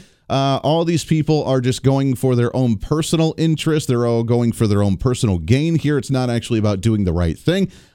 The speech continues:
I find that kind of interesting. Because Marjorie Taylor Greene has been kind of an outcast, uh, for the most part, among even Republicans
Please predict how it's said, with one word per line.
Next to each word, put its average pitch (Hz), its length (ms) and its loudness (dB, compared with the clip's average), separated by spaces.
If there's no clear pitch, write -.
I 147 100 2
find 202 240 -2
that 247 100 -4
kind 254 140 0
of 349 60 0
interesting. 302 500 -4
Because 104 240 -2
Marjorie 131 320 0
Taylor 143 240 2
Greene 151 160 0
has 156 100 -2
been 202 160 -2
kind 151 160 2
of 98 60 0
an 98 80 4
outcast, 92 480 0
uh, 104 180 0
for - 140 -2
the 107 60 2
most 107 240 0
part, 107 260 2
among 131 380 2
even 131 340 2
Republicans 123 760 2